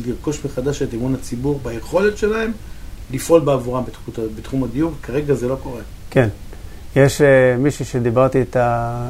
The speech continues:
Speaker 2: השבוע, אמרה לי, "זה אינפלציה של ציפיות." זאת אומרת, אנשים כבר מצפים שיהיה אינפלציה,
Speaker 1: זה מונח,
Speaker 2: שהמחירים יעלו,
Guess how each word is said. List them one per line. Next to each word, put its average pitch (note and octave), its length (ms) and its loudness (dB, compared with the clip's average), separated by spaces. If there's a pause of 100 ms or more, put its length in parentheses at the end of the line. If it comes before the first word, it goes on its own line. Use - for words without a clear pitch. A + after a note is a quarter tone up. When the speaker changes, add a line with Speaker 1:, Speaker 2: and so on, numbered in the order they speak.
(120)
Speaker 2:
השבוע, D3+ 480 4
אמרה C3 240 4
לי, C#3+ 220 4
"זה B2+ 260 4
אינפלציה D#3 580 4
של C3+ 180 0
ציפיות." C3+ 640 4
זאת - 100 -12
אומרת, A#2 300 -4
אנשים B2 300 4
כבר F3 100 6
מצפים D#3+ 480 4
שיהיה E3 280 6
אינפלציה, E3+ 420 4
Speaker 1:
זה F#3 60 2
מונח, D#3 360 4
Speaker 2:
שהמחירים F#3+ 320 6
יעלו, C#4+ 340 6